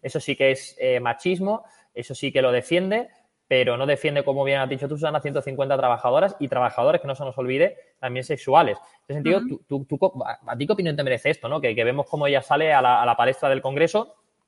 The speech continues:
Speaker 1: y se le llena la boca de defender a esas, a esas niñas, que ya inclusive <laughs> ya han salido y han dicho que es que ya no se sentían en ningún momento, eh, ni machismo, ni, ni tontería, ni leche. ¿A ti cómo te sienta eso?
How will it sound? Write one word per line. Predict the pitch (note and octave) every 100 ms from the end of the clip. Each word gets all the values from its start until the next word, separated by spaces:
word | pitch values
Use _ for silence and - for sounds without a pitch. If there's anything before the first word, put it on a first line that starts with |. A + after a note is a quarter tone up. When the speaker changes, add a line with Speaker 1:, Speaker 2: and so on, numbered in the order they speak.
| _ _ -
Speaker 1:
y | C3+
se | A#2
le |
llena | A#2+ D3
la | C#3
boca | D3 E3+
de | C#3
defender | B2+ B2 B2 C3+
a |
esas, | - C3+ C3 - - - - _ -
a | D3+
esas | D3
niñas, | D#3 A#3 D3
que | C#3
ya | D#3+
inclusive | F#3 F#3 G3+
<laughs> | F#3+
ya | E3
han | F#3
salido | - F3 F#3+ G#3+
y |
han | E3+
dicho | D#3 D3+ F#3
que | D3
es | -
que | D#3+
ya | C#3+
no | D3
se | D3
sentían | C#3 C3+ D3+ C#3+
en | C#3
ningún | C3+ D3
momento, | C3+ C#3 C#3 C3 A#2+ A#2
eh, | A2 A2
ni | A#2 B2
machismo, | A2+ G#2 E3 G3+ F#3+
ni, | D#3
ni | C3+
tontería, | C3 B2 A#2+ F3+
ni | C#3+
leche. | C#3+ - G#2 - _ _ _ _
¿A | B2+
ti | B2
cómo | G3+ A3+
te | F#3
sienta | D#3+ C#3+ A2+
eso? | F2+ -